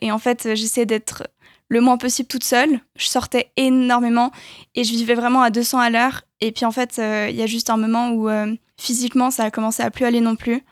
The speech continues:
J'ai commencé à avoir des migraines, euh, extrêmement fortes, euh, pendant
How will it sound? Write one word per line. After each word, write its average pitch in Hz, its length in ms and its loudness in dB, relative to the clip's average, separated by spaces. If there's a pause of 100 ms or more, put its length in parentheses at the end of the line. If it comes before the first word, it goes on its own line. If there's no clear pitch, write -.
(420)
J'ai 233 180 -2
commencé 254 360 2
à 247 60 6
avoir 240 200 2
des 214 260 -2
migraines, 240 580 2 (100)
euh, 220 340 -2
extrêmement 226 400 -2
fortes, 233 420 -2 (100)
euh, 214 200 -6
pendant 214 440 -4